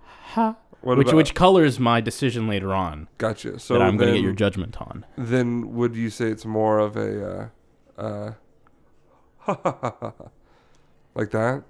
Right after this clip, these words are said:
Speaker 1: No, no, no. Well, I, I need an audience to, like, really, 'cause there's about thirty people in the class, or,
Speaker 2: Yeah.
Speaker 1: or twenty-five or
Speaker 2: You
Speaker 1: something.
Speaker 2: can, you,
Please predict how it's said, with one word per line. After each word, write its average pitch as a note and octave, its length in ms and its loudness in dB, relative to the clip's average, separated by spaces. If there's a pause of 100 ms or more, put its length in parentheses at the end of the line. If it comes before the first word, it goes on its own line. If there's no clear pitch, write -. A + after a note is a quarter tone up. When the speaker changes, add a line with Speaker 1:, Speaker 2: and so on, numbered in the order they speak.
Speaker 1:
No, C#3+ 160 2
no, C#3+ 60 4
no. A#2+ 160 4
Well, A#2+ 340 -2
I, D3+ 240 -2
I C#3 100 -2
need D3 360 -2
an D#3 120 0
audience A2+ 600 -4
to, G2 640 -6
like, F2+ 340 -6
really, F2+ 460 -6 (540)
'cause A2+ 100 -6
there's C#3+ 160 -4
about A#2 240 -2
thirty G#2+ 240 -4
people F#2+ 340 -6
in F2 60 -6
the E2+ 80 -8
class, F2+ 360 -6
or, F2 140 -10
Speaker 2:
Yeah. G2+ 180 -12
Speaker 1:
or G2+ 40 -8
twenty-five F#2 800 -8
or F#2 40 -8
Speaker 2:
You C3 100 -6
Speaker 1:
something. F3+ 340 -4
Speaker 2:
can, F#2 40 -14
you, F3+ 300 -12